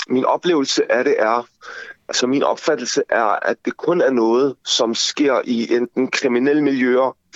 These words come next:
folk, der har relation til kriminelle miljøer, eller som du nævner, jetsetter-miljøerne. Det er jo ikke sådan, at herre og fru Danmark er begyndt at tage kokain, og det kan jeg ikke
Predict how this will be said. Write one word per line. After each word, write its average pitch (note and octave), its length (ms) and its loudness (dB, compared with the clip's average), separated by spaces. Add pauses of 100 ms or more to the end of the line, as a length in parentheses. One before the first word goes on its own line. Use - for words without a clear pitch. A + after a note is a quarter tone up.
folk, B2 200 0
der B2 60 0
har A2 180 0
relation D3+ 440 0
til - 140 -4
kriminelle C3+ 420 0
miljøer, A#2+ 440 0 (400)
eller B2+ 200 2
som A#2+ 240 -2
du B2 140 2
nævner, A#2 380 2 (400)
jetsetter-miljøerne. G#2+ 840 0
Det - 300 -10
er B2+ 60 2
jo - 20 2
ikke D3 140 0
sådan, D#3 200 2
at C#3 140 0
herre C3 140 2
og C#3+ 60 -2
fru C3+ 180 0
Danmark C3+ 340 2
er A2 60 2
begyndt A2+ 300 0
at C3+ 60 -2
tage - 160 -2
kokain, A#2 480 0
og G#2+ 120 -2
det B2+ 80 0
kan C#3 100 0
jeg C3+ 60 4
ikke A2+ 120 -4